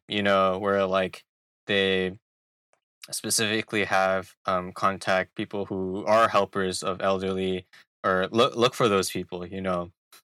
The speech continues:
and be like, "Hey, we have a service, we can deliver your, your groceries for you, you know, um, so you don't have to worry about it." We'll also include, I don't know, like a, like a wipe, <laughs> you know, to help clean the groceries after you hand it off, you know,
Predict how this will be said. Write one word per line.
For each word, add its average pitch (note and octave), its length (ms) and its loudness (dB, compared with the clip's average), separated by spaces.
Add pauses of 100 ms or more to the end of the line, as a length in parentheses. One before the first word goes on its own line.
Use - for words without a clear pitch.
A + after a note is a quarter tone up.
and G#2 100 -2
be G#2 100 2
like, G2 180 0
"Hey, A2+ 220 2
we G#2+ 100 0
have G2+ 120 -2
a - 20 -10
service, A#2+ 440 -2
we G#2 60 -8
can G2 120 -6
deliver F#2+ 500 -2 (440)
your, G2 340 4
your G2 140 -2
groceries A2 380 0
for A2 160 0
you, A2 340 2 (200)
you G#2 100 0
know, G2+ 600 2
um, F#2 340 -2
so - 120 -8
you G2+ 40 -4
don't G2 100 -2
have F#2 100 -4
to G2+ 80 -6
worry A2+ 160 2
about G#2+ 260 4
it." G#2 220 0
We'll G#2+ 160 2
also F#2+ 240 0
include, F2+ 340 -4
I F#2+ 120 2
don't F#2 100 2
know, F#2 120 0
like F2+ 180 -4
a, F2 180 -10 (400)
like G#2 140 -2
a G2 80 2
wipe, F#2+ 420 2
<laughs> - 80 -20
you B2 100 6
know, D3 340 6 (300)
to C#3+ 100 6
help B2 220 4
clean C#3+ 220 4
the D3 80 8
groceries C3 440 4
after A2+ 220 2
you G#2+ 80 4
hand G2 160 0
it G2 120 0
off, F#2+ 280 2
you G2+ 120 -4
know, F2 200 -2